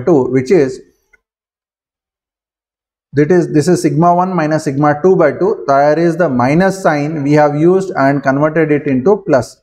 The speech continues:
So sigma one minus sigma two divided by two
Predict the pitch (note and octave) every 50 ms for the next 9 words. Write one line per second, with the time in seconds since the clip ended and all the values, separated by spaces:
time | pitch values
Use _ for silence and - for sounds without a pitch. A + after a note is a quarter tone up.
0 | _ _ - - C#3+ - D3 C#3 C#3 D#3 E3 E3+ E3+ F3 F3+ F#3+ F3+ E3+ D#3 D#3
1 | D#3 D3+ - D3 B2+ C3+ C#3 C#3+ C3+ - E3+ E3 C#3+ C3 B2 C3 C3 B2+ B2+ B2+
2 | B2 A2+ A#2+ A#2 A#2 A#2+ - - G#3 E3+ C#3+ F3+ -